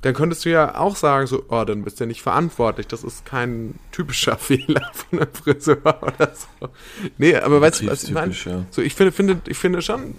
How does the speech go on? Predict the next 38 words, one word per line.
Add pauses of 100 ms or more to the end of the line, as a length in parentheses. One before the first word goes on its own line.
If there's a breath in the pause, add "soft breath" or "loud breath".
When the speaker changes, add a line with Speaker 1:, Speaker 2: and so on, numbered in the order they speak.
Speaker 1:
also
wenn
du
eine
Dienstleistung
machst
und (260)
du
kommst
dabei
irgendwie
zu
Schaden
oder
deine
Sachen
werden
zer-, (180)
zer-,
äh,
zer-, (280)
zerstört,
vernichtet, (1300 loud breath)
Speaker 2:
Mhm.
Speaker 1:
dann (100)
muss, (180)
dann
mu-,
müssen
die
Leute
schon
zur,
ähm, (160)
Rechtschaffenheit
geso-,
gezogen
werden.